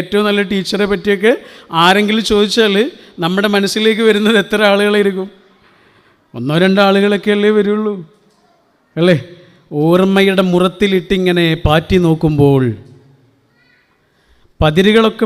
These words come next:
പുറത്തു പോകും, എന്നിട്ട് കുറച്ച് കതിരുകൾ മാത്രം ബാക്കിയാവും. കുറച്ച് ആളുകളെ ബാക്കിയാവുള്ളൂ. മാതാപിതാക്കൾ മക്കളിലൂടെയാണ് ബാക്കിയാവുക. ഓർമ്മിക്കപ്പെടുക എന്ന് പറഞ്ഞാൽ ശരിക്കും എന്താ?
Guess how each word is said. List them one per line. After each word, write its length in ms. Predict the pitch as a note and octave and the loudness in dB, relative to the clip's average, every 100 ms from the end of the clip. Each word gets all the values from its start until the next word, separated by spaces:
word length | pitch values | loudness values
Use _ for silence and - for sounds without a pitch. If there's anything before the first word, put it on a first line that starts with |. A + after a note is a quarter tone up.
| G3 | -4
പുറത്തു 260 | G3 E3+ | -6 -4
പോകും, 180 | E3+ C3+ - - _ _ _ _ _ _ _ _ | -4 -6 -12 -20 _ _ _ _ _ _ _ _
എന്നിട്ട് 220 | F3 E3+ G#3+ | -2 0 0
കുറച്ച് 340 | G3+ G3 - A3+ G#3 | 0 -2 0 -2 0
കതിരുകൾ 420 | F3+ F#3+ F#3+ F#3 F3 | 0 2 0 0 0
മാത്രം 340 | E3 D#3+ D#3+ D3 | -2 -4 -6 -6
ബാക്കിയാവും. 500 | C3+ - C3 B2 - D#3+ _ _ _ _ _ _ _ _ - _ _ _ _ _ _ _ _ _ _ _ _ _ _ _ _ _ _ _ _ _ _ _ - | -8 -10 -18 -18 -20 -20 _ _ _ _ _ _ _ _ -20 _ _ _ _ _ _ _ _ _ _ _ _ _ _ _ _ _ _ _ _ _ _ _ -8
കുറച്ച് 300 | E3 E3 B3+ | -6 -2 0
ആളുകളെ 300 | A#3+ A#3+ A#3+ A3 | 2 4 4 4
ബാക്കിയാവുള്ളൂ. 560 | G#3 G#3 F#3 D#3 C3 A#2 A#2 - _ _ _ _ _ _ _ _ _ _ _ _ _ _ _ _ - | 0 0 0 0 -4 -8 -12 -20 _ _ _ _ _ _ _ _ _ _ _ _ _ _ _ _ -6
മാതാപിതാക്കൾ 800 | D#3 E3+ F#3+ G3 G3+ F#3+ F#3+ G3 F#3 | 0 2 4 4 4 2 2 2 0
മക്കളിലൂടെയാണ് 840 | F3 E3+ G3 F#3+ F#3+ F#3+ F#3 F3 D#3+ C#3+ | 0 0 -2 2 2 2 2 2 0 -2
ബാക്കിയാവുക. 460 | C3+ C#3+ B2+ A#2 A2 A2+ - _ _ _ _ _ _ _ _ _ _ _ - | -6 -8 -8 -8 -12 -18 -20 _ _ _ _ _ _ _ _ _ _ _ -6
ഓർമ്മിക്കപ്പെടുക 760 | D3+ F#3 A3 A#3+ B3+ A3+ A#3 A#3 | -4 0 2 2 0 0 0 0
എന്ന് 100 | A3+ | 0
പറഞ്ഞാൽ 200 | G#3 G#3+ | -2 -2
ശരിക്കും 260 | G#3 F3 G3+ | -4 -4 -4
എന്താ? 180 | F3+ | -2